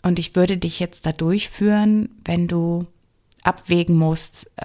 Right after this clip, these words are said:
ist es Entscheidung A oder B? Und ich führe dich dann durch diesen Prozess und du würdest erkennen, was, was schwerer wiegt,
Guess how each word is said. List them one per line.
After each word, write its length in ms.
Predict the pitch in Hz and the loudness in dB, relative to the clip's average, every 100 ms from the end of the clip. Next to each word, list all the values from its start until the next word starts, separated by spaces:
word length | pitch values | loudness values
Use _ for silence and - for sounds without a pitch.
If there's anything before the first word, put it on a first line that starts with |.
| _ - | _ -4
ist 160 | 170 | -2
es 160 | 180 - | 0 -2
Entscheidung 560 | 165 156 170 160 156 | 0 0 0 2 0
A 300 | - 143 143 | 0 -2 -2
oder 200 | 147 151 | -2 -4
B? 360 | 151 139 135 131 - _ _ _ - - - _ _ _ _ - | -2 -2 -2 -8 -16 _ _ _ -20 -20 -20 _ _ _ _ -2
Und 480 | 165 165 165 - - _ _ _ _ _ _ _ _ _ _ _ _ _ _ _ _ _ _ _ _ - | 2 4 2 -2 -6 _ _ _ _ _ _ _ _ _ _ _ _ _ _ _ _ _ _ _ _ -4
ich 500 | 180 - - - - _ _ | -2 -2 -6 -10 -14 _ _
führe 340 | - - 226 226 | -10 0 4 4
dich 180 | 190 - | 2 0
dann 180 | 175 | 2
durch 220 | 185 185 - | 2 0 -2
diesen 320 | 196 185 175 | -2 0 -2
Prozess 760 | - 160 - 190 208 - - - _ _ | -4 -4 -2 2 2 2 2 -2 _ _
und 220 | 175 180 | -4 -4
du 100 | 170 | -4
würdest 320 | 175 190 214 - | -2 0 0 -2
erkennen, 640 | 175 - 190 196 196 190 | -8 -4 0 4 2 0
was, 440 | - 175 - - - - | -4 -2 0 -2 -4 -6
was 260 | 170 - | -2 0
schwerer 640 | - 190 190 185 165 156 | 2 4 4 4 0 0
wiegt, 540 | 147 143 131 - - | -2 -4 -6 -12 -18